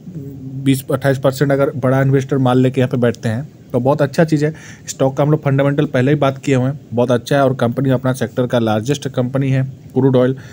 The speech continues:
और इसको देखिए अगर आप ओएनजीसी को अगर आप मतलब इन, या ओएनजीसी के ऊपर अगर interest रखते हैं तो थोड़ा सा कहीं ना कहीं आप क्रूड ऑयल के ऊपर भी focus रख सकते हैं।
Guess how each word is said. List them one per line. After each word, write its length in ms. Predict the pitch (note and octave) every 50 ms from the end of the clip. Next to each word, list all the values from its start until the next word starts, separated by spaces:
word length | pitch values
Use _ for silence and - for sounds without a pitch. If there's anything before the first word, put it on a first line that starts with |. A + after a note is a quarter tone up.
| - - - - -
और 240 | A#2+ A#2 A#2 B2+ C3+
इसको 300 | - C3 - - F3+ E3+
देखिए 240 | E3 D#3+ E3 F3+ E3+
अगर 260 | D#3 E3 E3+ E3 - D#3+
आप 220 | D#3 D3+ D#3+ -
ओएनजीसी 400 | D3+ C#3 D3 D#3 E3 D#3+ D#3+ D#3+
को 120 | D#3+ D#3+ D#3+ - - -
अगर 180 | C3+ C3+ D3+ D3+
आप 180 | C#3+ D3 E3 - - - - D3
मतलब 320 | C3 C3 C#3 C3+ D#3 D3
इन, 480 | C3+ C3 C3+ C#3+ C#3 C3+ C3+ C3 C3 C#3 - - - C#3+ C#3
या 180 | C3 C3 C3
ओएनजीसी 300 | B2+ C3+ C#3+ D3+ D3+ D3
के 60 | - D#3
ऊपर 200 | D3+ D3+ D3+ D3
अगर 140 | D3+ D3
interest 380 | C3+ B2 A#2+ A#2 C#3 D3 - -
रखते 200 | B2+ C3 - C#3+
हैं 100 | D3 D#3
तो 80 | D#3 D#3
थोड़ा 200 | - D3 D3 D3
सा 100 | E3 D#3
कहीं 160 | D3 C#3+ D3
ना 100 | D3 C#3+
कहीं 100 | D3 C#3+
आप 140 | C#3+ C#3 - -
क्रूड 200 | C3+ C3+ D3+ D#3
ऑयल 160 | D3 C#3+ C#3+
के 120 | C#3 - D3
ऊपर 220 | C3 C3+ C#3 C#3
भी 60 | C#3
focus 340 | C#3 - B2 A2 - C#3 C3+ C#3
रख 160 | C3 B2+ -
सकते 280 | - C3 - - B2+
हैं। 120 | C3+ C#3